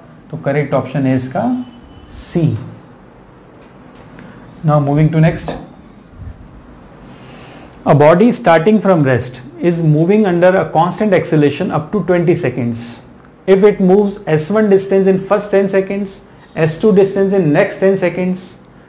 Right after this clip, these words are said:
then S two will be equal to। तो आप देखो बेटा, टोटल ट्वेंटी सेकंड्स का टाइम है। सपोज करें पार्टिकल यहाँ से स्टार्ट होता है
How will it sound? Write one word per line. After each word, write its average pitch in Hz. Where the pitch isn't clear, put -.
then 165
S 160
two 202
will 151
be 165
equal 139
to। 143
तो 160
आप 160
देखो 180
बेटा, 196
टोटल 185
ट्वेंटी 185
सेकंड्स 190
का 196
टाइम 143
है। 110
सपोज 156
करें 165
पार्टिकल 151
यहाँ 143
से 151
स्टार्ट 151
होता 151
है 226